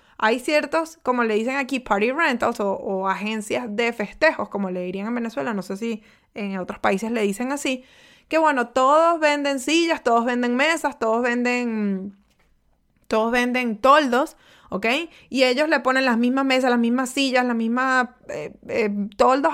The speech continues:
a todos los tipos de eventos que hay. Pero ¿qué es la diferencia? Que hay ciertas agencias de festejos que han encontrado que cuando ellos se especializan y buscan los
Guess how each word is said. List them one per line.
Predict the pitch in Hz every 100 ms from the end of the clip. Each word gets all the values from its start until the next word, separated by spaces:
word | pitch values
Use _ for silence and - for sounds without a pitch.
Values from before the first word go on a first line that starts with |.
| -
a | 214 208 -
todos | 240 240
los | 277 254
tipos | 190 208 233
de |
eventos | 208 196 202
que | -
hay. | 302 262 - - - -
Pero | - 247 247
¿qué |
es | 262
la | 302
diferencia? | 320 285 311 311 - 185
Que | -
hay | 196 254
ciertas | - 302 330 320 269
agencias | 233 226 262 262
de |
festejos | 262 247 247 226
que | 214 240
han | 247 285
encontrado | 311 294 285 277 254 240 196 196 254 - _ _ _ _ _
que | - 247
cuando | 247 233 226
ellos | 247
se | 269
especializan | 294 - 254 247 233 311 277 220 202 -
y | 233
buscan | 208 247 - 285 285
los | 269 254